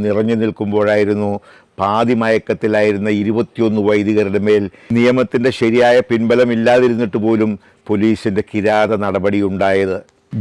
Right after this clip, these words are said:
ജനരോഷം പോലീസിനും സഭയിലെ ഉന്നത സ്ഥാനീയർക്കുമെതിരെ ഉയരാൻ അത് കാരണമായി. ഒരുപക്ഷെ പരാജയപ്പെട്ടു പോയേക്കാമായിരുന്ന ഒരു സമരത്തിന് മാധ്യമ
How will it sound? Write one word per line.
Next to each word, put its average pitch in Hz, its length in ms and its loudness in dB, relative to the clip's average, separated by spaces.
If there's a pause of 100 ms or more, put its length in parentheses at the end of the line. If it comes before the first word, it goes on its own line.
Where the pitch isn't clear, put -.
ജനരോഷം 123 680 4 (120)
പോലീസിനും 123 640 2
സഭയിലെ 123 400 0 (140)
ഉന്നത 120 240 0 (100)
സ്ഥാനീയർക്കുമെതിരെ 120 880 0
ഉയരാൻ 120 380 2 (400)
അത് 98 180 -4
കാരണമായി. 98 600 0 (520)
ഒരുപക്ഷെ 113 460 0
പരാജയപ്പെട്ടു 117 760 2
പോയേക്കാമായിരുന്ന 117 960 2
ഒരു 113 200 0
സമരത്തിന് 117 520 0 (500)
മാധ്യമ 117 500 0